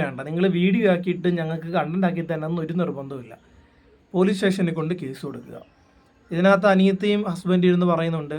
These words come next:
"സ്റ്റേഷനിൽ കൊണ്ട് കേസ് കൊടുക്കാൻ അറിയില്ലാത്തത് കൊണ്ടല്ല, പിന്നെ വേണ്ട വേണ്ട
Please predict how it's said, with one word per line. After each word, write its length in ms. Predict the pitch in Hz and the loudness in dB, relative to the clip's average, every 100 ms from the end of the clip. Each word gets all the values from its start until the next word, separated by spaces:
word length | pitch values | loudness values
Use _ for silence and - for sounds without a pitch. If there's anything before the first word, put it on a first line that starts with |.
| 156 | -8
"സ്റ്റേഷനിൽ 440 | 160 156 175 180 | -8 -4 0 0
കൊണ്ട് 160 | 185 185 180 | 2 0 0
കേസ് 180 | 170 165 | -2 -2
കൊടുക്കാൻ 280 | 180 180 175 | -2 0 -2
അറിയില്ലാത്തത് 460 | 160 160 170 170 165 175 | -2 -2 -2 -2 -2 -2
കൊണ്ടല്ല, 340 | 170 160 131 139 - - _ _ _ - | -2 -4 -4 -8 -12 -20 _ _ _ -8
പിന്നെ 180 | 156 175 170 | 0 2 4
വേണ്ട 200 | 170 185 196 | 4 6 8
വേണ്ട 180 | 180 170 | 6 4